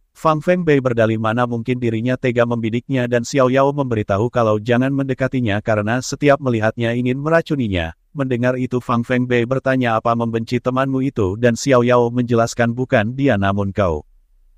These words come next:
Fang Feng Bei mengikutinya dan membuatnya risih dan Fang Feng Bei mengaku kalau dirinya bosan dan melihat kalau Xiao Yao juga bosan jadi lebih baik bosan berdua daripada sendirian.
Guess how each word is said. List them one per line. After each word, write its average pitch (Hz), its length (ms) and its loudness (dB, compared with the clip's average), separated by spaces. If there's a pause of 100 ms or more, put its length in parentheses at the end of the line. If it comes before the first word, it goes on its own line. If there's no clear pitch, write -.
(160)
Fang 170 320 2
Feng 160 240 2
Bei 160 160 4
mengikutinya 139 720 0
dan 131 160 2
membuatnya 120 480 0
risih 143 240 0
dan 139 240 2
Fang 143 320 -2
Feng 139 240 -2
Bei 113 240 -2
mengaku 127 400 -2
kalau 123 320 2
dirinya 131 320 0
bosan 131 480 0
dan 117 160 0
melihat 110 320 -2
kalau 127 240 2
Xiao 139 240 2
Yao 135 320 2
juga 117 320 0
bosan 120 400 -2
jadi 127 240 0
lebih 131 320 0
baik 120 320 2
bosan 127 400 0
berdua 127 480 0
daripada 117 560 0
sendirian. 98 640 -2